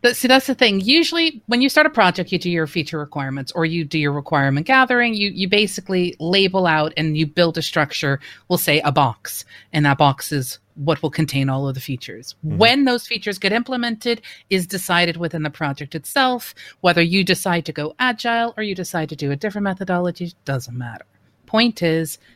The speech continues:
Speaker 1: you have your set of feature requirements. And I have seen projects where it's, "Hey, we're going to have X feature,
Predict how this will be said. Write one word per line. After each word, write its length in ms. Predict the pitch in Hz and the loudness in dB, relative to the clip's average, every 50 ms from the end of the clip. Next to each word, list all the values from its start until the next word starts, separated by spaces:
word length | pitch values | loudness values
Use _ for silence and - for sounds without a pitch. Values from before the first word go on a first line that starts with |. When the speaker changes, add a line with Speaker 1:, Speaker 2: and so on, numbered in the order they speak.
| _ _ | _ _
Speaker 1:
you 120 | - 175 165 | 0 0 2
have 260 | 160 175 165 160 - | 4 2 2 2 0
your 80 | 170 156 | -2 -2
set 280 | - - 156 147 143 - | 0 -2 -2 -4 -4 -4
of 120 | 151 139 | -8 -8
feature 320 | - - 156 131 - - 143 | -6 -4 -6 -6 -4 -6 -10
requirements. 680 | 127 - - 147 123 117 117 110 107 - _ - - - _ - - - - - - - - _ - | -10 -6 -6 -6 -6 -6 -8 -12 -14 -16 _ -20 -20 -20 _ -20 -20 -20 -20 -20 -20 -20 -14 _ -2
And 420 | 208 208 202 196 196 196 185 - - _ _ _ _ _ _ _ _ _ _ _ - | 0 2 2 2 2 0 0 -4 -10 _ _ _ _ _ _ _ _ _ _ _ 2
I 160 | 180 196 233 | 4 4 6
have 340 | 269 277 262 254 254 247 226 | 6 4 6 6 6 4 4
seen 320 | - - - 233 226 226 214 | 0 -8 -4 -2 -2 -2 0
projects 680 | 220 214 202 190 185 185 - 170 165 160 - - - | 2 4 4 4 2 0 -4 -8 -10 -10 -12 -14 -14
where 400 | 170 165 175 175 175 175 175 175 - | -10 -4 0 2 2 2 2 2 0
it's, 340 | 185 180 175 175 - - - _ _ _ | -2 -2 -2 -4 -8 -16 -16 _ _ _
"Hey, 460 | - - 226 208 190 180 180 160 180 _ _ _ _ _ | -2 0 2 2 2 0 -2 -8 -12 _ _ _ _ _
we're 220 | - 180 185 196 226 | -4 0 0 0 0
going 260 | 220 240 226 226 233 | 0 0 0 0 0
to 80 | 226 214 | -2 -2
have 420 | 185 196 190 190 190 185 185 - - | -2 -2 0 0 -2 -2 -4 -4 -4
X 240 | 147 160 - - - | -4 -4 -4 -4 -2
feature, 500 | 302 294 294 - - 220 208 208 208 | -2 -2 -2 -2 -2 -2 -2 -2 -2